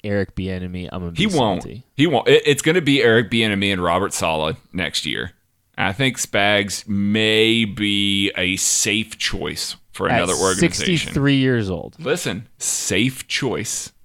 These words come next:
Speaker 1: How's that? How's that working for? Uh, I mean, I know, it's, I know Spags has, uh, I know Spags has, uh, you know, head coaching experience already. But how's that working for Denver right now? <laughs>
Speaker 2: Well, yeah, well, <laughs> Vic Fangio is something else, man.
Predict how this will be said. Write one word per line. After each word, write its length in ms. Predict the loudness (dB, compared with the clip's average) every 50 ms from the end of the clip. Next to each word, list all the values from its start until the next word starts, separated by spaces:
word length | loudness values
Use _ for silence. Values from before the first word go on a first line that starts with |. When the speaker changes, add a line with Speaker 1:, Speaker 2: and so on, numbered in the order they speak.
| -16 -4
Speaker 1:
How's 260 | 2 4 4 4 4 4
that? 360 | 4 6 6 4 2 -2 -2
How's 240 | 4 4 4 4 6
that 240 | 6 4 4 4 6
working 360 | 6 6 6 6 4 -2 -2
for? 340 | -2 2 4 6 8 8 8
Uh, 320 | 8 8 8 8 8 6 6
I 140 | 4 2
mean, 140 | 2 2 2
I 120 | 2 2 4
know, 200 | 6 6 4 4
it's, 160 | 2 0 -2
I 100 | 0 2
know 140 | 4 4 4
Spags 400 | 2 2 2 2 4 4 2 2
has, 360 | 2 2 2 2 2 2 0
uh, 480 | 0 0 0 0 -2 -4 -6 -8 -10 -14 _ _ -4
I 80 | 0 2
know 140 | 4 4
Spags 420 | 2 2 2 0 0 0 0 -2 -2
has, 400 | -2 -2 0 0 -2 -2 -4 -4
uh, 360 | -4 -4 -4 -4 -6 -8 -10 -12 -12
you 240 | -12 -12 -10 -8 -6
know, 120 | -6 -4 -2
head 200 | -2 -4 -4 -2
coaching 320 | -2 -2 -2 -2 -6 -10
experience 480 | -10 -10 -6 -4 -2 -2 -2 -2 -2 -2
already. 200 | -2 -2 -2 -2
But 120 | -4 -4
how's 220 | 0 0 2 6 6
that 200 | 6 6 4 2
working 320 | 0 -2 -2 -2 -6 -12 -10
for 120 | -10 -8
Denver 340 | -6 -4 -4 -4 -2 -4 -4
right 200 | -4 -4 -8 -10 -10
now? 260 | -14 -12 -12 -12 -12 -12 -14
<laughs> 80 | -8 -4
Speaker 2:
Well, 480 | -2 0 0 0 0 -2 -4 -6 -10 _ _ _ -20 -16 -8
yeah, 460 | -2 -2 0 0 0 0 -2 -4 -6 -8 _ -6
well, 380 | -4 -2 -2 -2 -4 -6 -8 _ _ -20 _ _
<laughs> 260 | _ _ -20 _ _
Vic 500 | -16 -16 -12 -10 -8 -4 2 2 2 4
Fangio 440 | 4 4 4 4 4 4 4 2 2
is 80 | 2 0
something 240 | -4 -4 -4 -4 -6
else, 240 | -6 -6 -6 -8 -8
man. 240 | -8 -10 -10 -12